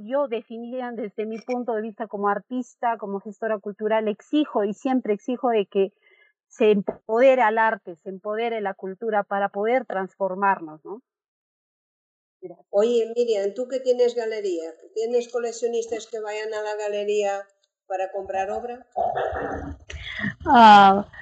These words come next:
Speaker 3: bueno, por estos tiempos, eh, pues las visitas estaban prohibidas porque igual tampoco no venían las <laughs> visitas, no, no, no, no había este, pues este pase, ¿no? Para que puedan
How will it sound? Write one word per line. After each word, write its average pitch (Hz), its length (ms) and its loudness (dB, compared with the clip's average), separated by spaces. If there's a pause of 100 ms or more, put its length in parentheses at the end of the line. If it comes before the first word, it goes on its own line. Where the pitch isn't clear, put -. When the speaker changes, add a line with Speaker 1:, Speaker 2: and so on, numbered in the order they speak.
(140)
Speaker 3:
bueno, 226 400 8
por 220 200 8
estos 240 380 6
tiempos, 277 600 6
eh, 202 440 6
pues 202 220 0
las 202 200 2
visitas 226 520 0
estaban 202 500 0
prohibidas 202 380 0
porque - 200 -4
igual 233 320 4
tampoco 247 360 0
no 233 140 0
venían 220 340 -4
las 220 180 2
<laughs> - 0 -
visitas, 214 540 -2
no, 190 260 -4
no, 190 280 -6
no, 180 360 -8
no 180 160 -10
había 180 460 0
este, 175 400 -8 (540)
pues 190 240 -4
este 175 460 -6 (760)
pase, 190 360 2
¿no? 196 180 -4
Para 175 240 -2
que 180 120 -14
puedan 170 480 -4